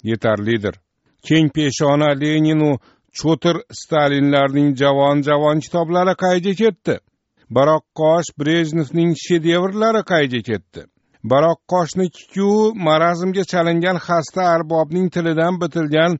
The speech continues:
o'rta miyona esdaliklar edi.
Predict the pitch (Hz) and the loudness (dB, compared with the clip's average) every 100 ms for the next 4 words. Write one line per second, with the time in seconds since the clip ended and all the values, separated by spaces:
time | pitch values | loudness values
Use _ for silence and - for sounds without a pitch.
0 | _ _ _ - 156 165 147 165 160 151 | _ _ _ -4 0 0 0 0 2 2
1 | 147 151 160 160 143 180 170 175 147 214 | 2 0 -2 -4 -6 -2 -2 -2 0 0
2 | 208 170 104 | 2 0 -4